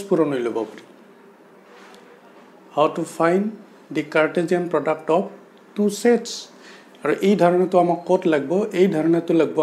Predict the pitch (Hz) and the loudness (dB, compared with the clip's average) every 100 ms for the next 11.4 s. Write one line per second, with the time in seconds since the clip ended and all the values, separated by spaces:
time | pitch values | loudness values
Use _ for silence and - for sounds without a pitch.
0 | 147 170 208 - - - 151 151 165 170 | 0 -2 -4 -14 -20 -12 -2 2 2 2
1 | 180 214 226 - - - - - - - | 2 2 0 -8 -20 -20 -20 -20 -20 -20
2 | - - - 185 - 196 214 220 208 190 | -20 -14 -6 -2 4 4 4 -2 -2 -4
3 | 196 - - - - 151 160 165 190 180 | -8 -10 -20 -18 -4 0 0 2 2 4
4 | 165 170 180 180 196 180 170 170 190 208 | 2 2 2 0 -4 -4 -4 -2 -2 -6
5 | - - - - - - 185 - - 165 | -16 -20 -20 -20 -12 0 0 0 0 0
6 | 135 113 113 113 120 117 - - - - | 0 -4 -4 -8 -10 -14 -20 -20 -20 -20
7 | - - - - - - - 165 156 165 | -20 -20 -20 -20 -20 -20 -6 -2 0 0
8 | 170 254 277 - - 160 156 151 165 156 | 2 0 0 -8 -4 -2 -2 -4 -6 -2
9 | 175 226 - - - - - - 170 165 | -2 -2 -6 -20 -20 -20 -20 -4 2 2
10 | 185 175 190 190 175 156 165 - 185 240 | 2 2 2 4 2 2 0 4 4 2
11 | - - - | -6 -20 -10